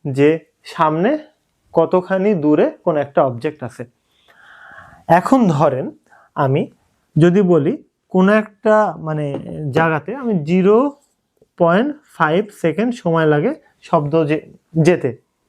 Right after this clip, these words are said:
তাহলে কতখানি দূরত্ব অরি-, অতিক্রম করবে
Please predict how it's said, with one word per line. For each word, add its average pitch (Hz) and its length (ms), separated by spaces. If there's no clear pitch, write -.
তাহলে 160 260
কতখানি 202 540
দূরত্ব 208 280
অরি-, 190 240
অতিক্রম 180 360
করবে 175 220